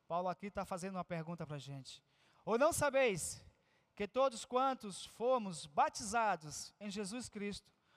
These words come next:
fomos batizados na sua morte? Você sabia que eu e você fomos batizados na morte de Jesus? A morte de Jesus trouxe coisas poderosas para nossas vidas.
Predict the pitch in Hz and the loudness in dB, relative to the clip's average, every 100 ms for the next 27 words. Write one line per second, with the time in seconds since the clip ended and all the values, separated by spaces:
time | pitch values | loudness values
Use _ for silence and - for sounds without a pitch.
0 | _ _ - 214 240 240 202 240 208 175 | _ _ -6 -2 -2 -2 2 2 2 0
1 | 220 220 196 196 185 - - - 277 311 | 2 2 0 -4 -4 -4 -8 -6 -6 -2
2 | 311 311 285 _ _ _ _ _ _ 127 | 2 2 0 _ _ _ _ _ _ -12
3 | 131 151 143 - - - - _ _ _ | -2 -2 -2 -10 -14 -16 -16 _ _ _
4 | _ _ _ - 190 196 240 233 214 226 | _ _ _ -10 -4 -4 -2 -2 0 -2
5 | 196 180 233 208 190 170 180 - 190 190 | -2 -2 -2 -2 -8 -4 -4 -2 -4 -2
6 | 180 175 196 180 160 151 143 196 160 - | -4 0 0 -2 -12 -12 -8 -6 -6 -8
7 | - _ _ _ _ _ _ _ _ _ | -10 _ _ _ _ _ _ _ _ _
8 | _ _ _ 135 135 165 190 170 165 160 | _ _ _ -14 -6 -4 -4 -8 -10 -10
9 | 135 180 170 180 180 - 143 123 _ _ | -8 -8 -8 -8 -8 -6 -8 -12 _ _
10 | _ _ _ _ _ _ _ _ _ _ | _ _ _ _ _ _ _ _ _ _
11 | - 196 180 - 220 185 165 147 - 160 | -10 -8 -6 -6 -6 -2 -2 -2 -4 -4
12 | 147 151 139 127 147 135 - | -4 -6 -10 -10 -10 -8 -10